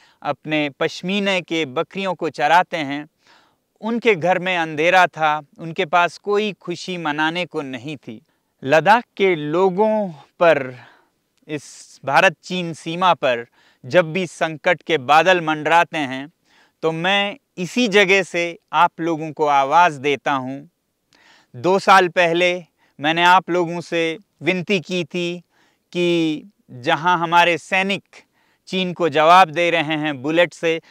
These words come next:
तो आप सबका कर्तव्य है कि आप वॉलेट से उनको जवाब दें। तो आज फिर एक बार मैं आप लोगों को आवाज़ देने आया हूँ, क्योंकि हाल के दिनों में, हफ्तों में जो आपने सुना होगा,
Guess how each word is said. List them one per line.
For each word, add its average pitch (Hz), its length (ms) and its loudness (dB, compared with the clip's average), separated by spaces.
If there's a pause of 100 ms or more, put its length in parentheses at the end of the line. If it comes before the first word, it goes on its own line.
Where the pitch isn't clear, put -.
(160)
तो 151 80 0
आप 170 380 4
सबका 165 500 -4
कर्तव्य 175 640 2
है 160 160 0
कि 160 200 -4
आप 147 280 2 (360)
वॉलेट 180 480 6
से 143 340 -2 (380)
उनको 147 340 -6
जवाब 147 440 4
दें। 135 340 -6 (400)
तो 185 80 -2
आज 226 380 2 (160)
फिर 233 280 6
एक 202 260 0
बार 180 340 4 (280)
मैं 170 160 0
आप 170 220 2
लोगों 160 260 -6
को 160 120 0
आवाज़ 156 500 2
देने 151 320 -4
आया 143 320 0
हूँ, 160 340 -8 (460)
क्योंकि 220 640 -2 (440)
हाल 254 380 4
के 226 200 0
दिनों 190 440 -4
में, 196 340 -4
हफ्तों 208 380 -2
में 196 180 -4
जो 180 120 2
आपने 185 380 4
सुना 196 360 0
होगा, 170 500 0